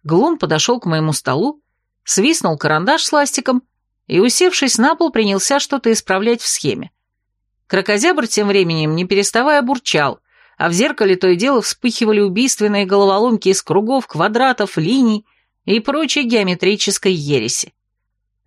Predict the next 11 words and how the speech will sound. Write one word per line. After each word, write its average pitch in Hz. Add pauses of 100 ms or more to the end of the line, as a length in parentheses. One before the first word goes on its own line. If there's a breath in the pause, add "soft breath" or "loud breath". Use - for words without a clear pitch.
(260)
Кузьма 294
по-прежнему 262
вертелся 233
поблизости 214
с -
таким 233
видом, 233
будто 226
ему 240
все-все 285
ясно. 156